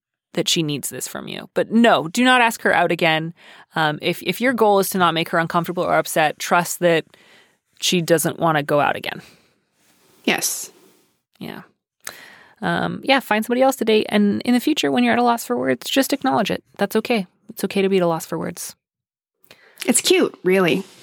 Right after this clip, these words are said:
Speaker 2: I like it.
Speaker 1: Mm-hmm.
Speaker 2: It's
Speaker 1: Yeah, and
Speaker 2: attractive.
Speaker 1: it's, it's nice when someone acknowledges their vulnerability to you.
Speaker 2: Yes.
Speaker 1: You know?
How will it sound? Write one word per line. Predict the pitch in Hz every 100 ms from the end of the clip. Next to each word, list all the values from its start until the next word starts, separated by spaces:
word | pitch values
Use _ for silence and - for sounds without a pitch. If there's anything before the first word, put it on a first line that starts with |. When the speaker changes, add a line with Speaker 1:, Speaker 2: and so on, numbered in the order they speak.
| -
Speaker 2:
I | 226
like | 208 180
it. | 190
Speaker 1:
Mm-hmm. | 202 208 247 254 _ _ _ -
Speaker 2:
It's | 262
Speaker 1:
Yeah, |
and | 453
Speaker 2:
attractive. | 480 381 392 -
Speaker 1:
it's, | 330
it's | 359
nice | 370 403
when | 392
someone | 370 359 320
acknowledges | 269 294 311 294 294
their | 285
vulnerability | 269 285 285 403 370 214
to | -
you. | 170 143 151 _
Speaker 2:
Yes. | 294 208
Speaker 1:
You |
know? | 220 381 - -